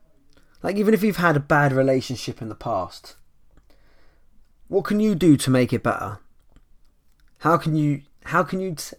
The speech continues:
take ownership over that? And then how can you move forward? How can you be better? How can you change and go, "Do you know what? I'm gonna learn from the experience." So in this,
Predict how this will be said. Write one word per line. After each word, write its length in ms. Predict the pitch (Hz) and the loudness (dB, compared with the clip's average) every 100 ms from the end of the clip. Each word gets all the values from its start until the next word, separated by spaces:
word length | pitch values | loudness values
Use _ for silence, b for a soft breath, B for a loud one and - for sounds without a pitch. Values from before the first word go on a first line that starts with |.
| - | -10
take 240 | - 156 156 | -4 -2 0
ownership 480 | 151 135 - 117 | 0 0 -6 -10
over 260 | 110 104 - | -8 -10 -10
that? 320 | 55 67 85 - b b b | -10 -8 -10 -12 b b b
And 80 | |
then 100 | 147 | -2
how 260 | 147 160 165 | 0 4 2
can 240 | 160 151 | 4 2
you 340 | 143 135 127 113 b b | 4 4 2 -2 b b
move 300 | 131 139 123 | 4 4 4
forward? 520 | - 135 110 104 104 - - - - - - - - - | 2 0 0 -6 -8 -16 -20 -20 -20 -20 -20 -20 -20 -10
How 180 | - 151 | -2 0
can 160 | 147 151 | 2 0
you 100 | 135 | 0
be 100 | 127 | -2
better? 420 | 123 101 90 - - | -2 -2 -6 -10 -6
How 180 | 135 151 | -4 -2
can 160 | 175 | -4
you 120 | 165 | -6
change 540 | 147 - 139 113 131 147 | -6 -4 -4 -4 -6 -6
and 80 | 127 | -4
go, 140 | 120 | -6
"Do 80 | 123 | -4
you 60 | 160 | -4
know 60 | |
what? 260 | 120 - - - b b b b b b b b | -4 -8 -12 -20 b b b b b b b b
I'm 180 | 156 147 | 4 4
gonna 180 | 139 | 2
learn 260 | 131 131 127 | 0 -2 -6
from 160 | - 110 | -10 -14
the 60 | |
experience." 640 | 98 - - 110 98 95 | -12 -12 -8 -6 -6 -10
So 120 | - - | -6 -6
in 180 | 196 | -4
this, 280 | 208 175 - | -2 -4 -4